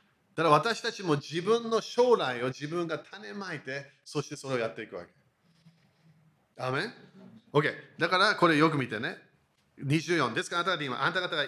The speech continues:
祈り求めるものは何でも。だからこれはどっかで神様の御心が分かってるってことね。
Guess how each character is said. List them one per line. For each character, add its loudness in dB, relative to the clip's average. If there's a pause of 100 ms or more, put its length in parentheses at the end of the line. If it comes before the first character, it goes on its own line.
祈 4
り 2
求 6
め 6
る 2
も 4
の 2
は 0
何 -2
で 0
も。 -2
だ -2
か -4
ら -2
こ -2
れ 0
は -4
ど 2
っ -6
か -2
で -6
神 -6
様 -6
の 0
御 -4
心 2
が 2
分 -4
か 2
っ -6
て -4
る 0
っ -2
て -4
こ -6
と -8
ね。 -12